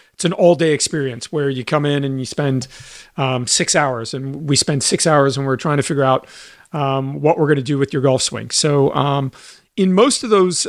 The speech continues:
um, lately, uh, I've been starting by, um, having the person, the player, uh, the student go warm up, and then, um, and then we go to the golf course first. So as opposed to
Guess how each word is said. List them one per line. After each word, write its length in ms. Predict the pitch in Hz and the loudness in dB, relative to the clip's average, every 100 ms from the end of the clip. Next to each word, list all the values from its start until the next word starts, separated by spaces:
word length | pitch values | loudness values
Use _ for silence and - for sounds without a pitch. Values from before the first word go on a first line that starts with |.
| - | -4
um, 400 | 160 156 156 156 _ | -4 -2 -4 -8 _
lately, 720 | 185 147 190 208 185 147 135 - _ _ _ - | -4 2 4 4 0 0 -2 -6 _ _ _ -4
uh, 420 | 147 143 143 143 143 _ | 0 2 2 0 -4 _
I've 120 | 170 | -4
been 100 | 180 | -2
starting 520 | - - 190 185 180 165 | -2 2 4 4 4 0
by, 480 | 151 151 143 139 - | 0 2 0 -2 -4
um, 580 | - 139 135 131 131 135 - _ - | -2 0 2 0 -2 -6 -14 _ -10
having 220 | - 151 | -4 -2
the 60 | 165 | -2
person, 480 | 170 160 170 156 - _ | 0 -2 -2 -4 -8 _
the 60 | 156 | -4
player, 420 | 175 156 151 147 - - - _ - | 2 4 4 2 -2 -20 -20 _ 0
uh, 100 | 143 | 2
the 80 | 143 | 2
student 380 | - 160 160 | 2 0 0
go 120 | 151 143 | 0 2
warm 280 | 147 156 | 4 4
up, 320 | 143 - - _ - | 2 0 -8 _ -8
and 240 | 143 143 | -4 0
then, 400 | 143 143 143 147 - | 2 2 2 -2 -2
um, 500 | 139 139 139 135 135 _ _ | 0 2 0 -2 -8 _ _
and 120 | 156 | -6
then 80 | 160 | -2
we 80 | 165 | 2
go 140 | 170 170 | 2 2
to 260 | - - | -4 -8
the 60 | 151 | 0
golf 240 | 156 175 | 2 2
course 200 | - 147 | -2 -4
first. 400 | - 160 - - - - - _ - | -2 -4 -4 -14 -18 -20 -20 _ -8
So 200 | - 160 | 2 4
as 100 | 151 | 4
opposed 580 | 156 - 185 185 175 - | 0 2 6 6 4 0
to 440 | 175 160 151 151 | 2 4 6 4